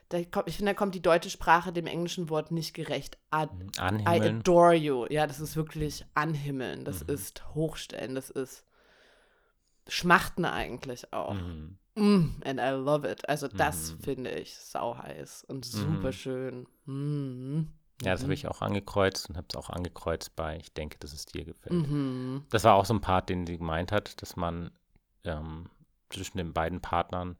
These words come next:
Speaker 2: für sich selbst mal eincheckt und überlegt, was gefällt mir eigentlich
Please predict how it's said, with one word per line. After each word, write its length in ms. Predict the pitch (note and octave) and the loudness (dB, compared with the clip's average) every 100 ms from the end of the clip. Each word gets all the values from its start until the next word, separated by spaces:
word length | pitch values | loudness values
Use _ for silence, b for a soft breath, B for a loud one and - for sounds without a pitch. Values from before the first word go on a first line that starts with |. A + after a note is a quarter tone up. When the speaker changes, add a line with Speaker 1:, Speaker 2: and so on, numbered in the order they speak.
| b b b b _ | b b b b _
Speaker 2:
für 140 | G#2 | -6
sich 180 | F#2 - | -4 0
selbst 280 | F#2+ E2+ - | 0 0 -2
mal 140 | E2 | -2
eincheckt 580 | D2+ F#2 - G2 - - | -2 -2 -2 -4 -4 -12
und 180 | G2 F#2+ | -12 -8
überlegt, 580 | E2+ E2 E2+ - - - - | -6 -4 -6 -8 -16 -14 -6
was 200 | F2+ - | -6 -6
gefällt 400 | - F#2+ F2 F#2 | -6 -4 -4 -4
mir 220 | F#2 G2 | -4 -2
eigentlich 540 | F#2 F#2+ G#2 G#2+ - | -2 -2 -4 -8 -10